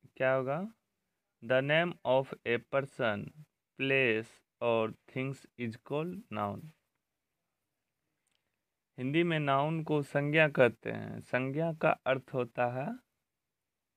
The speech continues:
क्या? नाम। संसार में जितनी भी वस्तुएं हैं, सबका कुछ ना कुछ नाम है और उस नाम को हम नाउन कहते हैं। तो चलिए इसका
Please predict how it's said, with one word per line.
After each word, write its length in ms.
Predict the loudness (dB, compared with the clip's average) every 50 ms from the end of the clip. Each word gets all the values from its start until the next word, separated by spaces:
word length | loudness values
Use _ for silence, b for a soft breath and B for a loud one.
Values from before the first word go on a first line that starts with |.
| _ _
क्या? 340 | -8 -8 -6 -6 -8 -10 -14 _ _ _ _ _ _ _ _ _ _ _ _ _ -10
नाम। 440 | -6 -4 -4 -4 -4 -6 -8 -12 -14 _ _ _ _ _ _ _ _ _ _ _ _ _ _ _ _ _ _ _ _ _
संसार 340 | -4 -4 -2 2 4 4 4
में 220 | 4 2 0 -2 0
जितनी 560 | 0 -2 -2 -2 -6 -6 -4 -2 0 0 0
भी 220 | 0 0 0 0 2
वस्तुएं 560 | 2 2 2 0 -2 _ -8 -4 -2 -2 -2
हैं, 420 | -2 -6 -6 -8 -8 -10 -14 -16 _ _ _ _ _ _ _ _ _ _ _ _ _ _ _ _ _ _ _ _ -2
सबका 340 | -2 -2 2 6 6 6
कुछ 280 | 6 4 -4 -8 -4 -2
ना 100 | -2 -2
कुछ 320 | -2 -2 -6 -6 -6 -4 -2
नाम 320 | 0 2 2 2 2 0
है 200 | 0 2 2 2 0 -2 -8 -4
और 180 | -2 0 0 0
उस 280 | -2 -4 -6 -4 -2
नाम 300 | 0 2 2 2 2 0
को 140 | -4 -6 -8
हम 400 | -6 -6 -4 -4 -4 -4 -6 -6 _ _ _ _ _ _ _ _ _ _ -6
नाउन 360 | -2 0 0 0 0 -2 -2
कहते 360 | 0 0 0 0 -2 -6 -10
हैं। 300 | -8 -8 -8 -8 -10 -10 _ _ _ _ _ _ _ -14
तो 120 | -12 -12
चलिए 580 | -12 _ -8 -6 -4 -4 -4 -4 -4 -6 -6 -6
इसका 340 | -6 -8 -6 -4 -4 -4